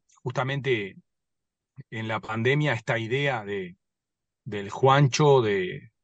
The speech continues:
de, bueno, de, de acercar dos, dos formas, dos lenguajes diferentes del arte, pero que para él compartían mucho y se lo imaginó. Él pensó que eso podría estar bueno.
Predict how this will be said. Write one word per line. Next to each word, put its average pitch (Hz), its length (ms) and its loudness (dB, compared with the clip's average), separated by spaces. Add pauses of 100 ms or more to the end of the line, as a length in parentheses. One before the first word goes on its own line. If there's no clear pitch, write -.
(140)
de, 101 60 -18
bueno, 113 380 -2
de, 101 220 -6
de 101 140 -6
acercar 113 680 0
dos, - 520 -2 (560)
dos 120 220 2
formas, 143 400 6
dos 120 140 2
lenguajes 120 440 2
diferentes 123 560 -2
del 113 160 -4
arte, 143 320 -4
pero 117 240 -4
que 104 120 -6
para 107 240 -4
él 123 180 -2
compartían 113 580 -4
mucho 135 500 0 (360)
y 110 120 -6
se - 140 -6
lo 107 80 -6
imaginó. 120 600 0 (260)
Él 110 300 -6
pensó 104 400 -4
que 110 100 -6
eso 107 220 -4
podría 104 300 -6
estar 110 200 -4
bueno. 143 440 4